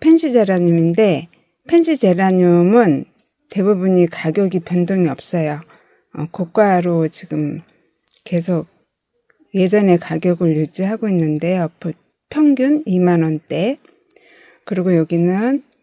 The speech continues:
고전 제라늄, 호닝페리, 그리고 봄나렌. 자, 그리고 여기는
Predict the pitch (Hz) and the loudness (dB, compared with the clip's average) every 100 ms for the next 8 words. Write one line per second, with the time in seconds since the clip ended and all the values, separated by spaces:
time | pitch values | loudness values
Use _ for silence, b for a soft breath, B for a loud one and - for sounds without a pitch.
0 | _ - 190 165 180 165 170 160 165 165 | _ -10 -6 -2 0 0 0 -4 -2 -2
1 | 233 294 - _ _ _ - 349 339 285 | -2 -2 -6 _ _ _ 0 2 2 0
2 | - 156 135 - _ _ _ _ _ _ | -4 -8 -10 -16 _ _ _ _ _ _
3 | _ _ _ _ - 185 185 269 330 - | _ _ _ _ -8 -4 0 0 -2 -6
4 | _ _ _ _ _ _ _ _ _ _ | _ _ _ _ _ _ _ _ _ _
5 | - 190 185 165 151 151 196 269 302 294 | -4 0 2 2 0 -2 0 2 0 -2
6 | _ _ _ _ _ _ _ - 147 - | _ _ _ _ _ _ _ -12 -12 -6
7 | 190 190 185 156 156 185 247 | -4 -2 0 -2 -2 -2 0